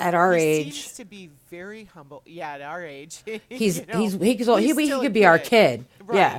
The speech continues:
Speaker 2: exactly.
Speaker 1: So, you know.
Speaker 2: But, you know, I mean, he does seem to be very humble. He does seem to be very thankful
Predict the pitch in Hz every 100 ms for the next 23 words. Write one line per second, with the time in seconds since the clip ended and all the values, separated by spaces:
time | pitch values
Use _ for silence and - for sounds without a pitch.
0 | - 196 - 196 185 214 147 117 _ 131
1 | 214 190 156 135 240 208 _ 226 240 226
2 | 196 - 220 220 214 190 _ - 202 220
3 | 185 202 240 - 262 214 165 147 147 127
4 | 139 135 131 123 139 120 113 127 190 160
5 | 170 202 214 - 220 190 - 165 139 175
6 | 220 _ - 233 277 _ 202 156 151 165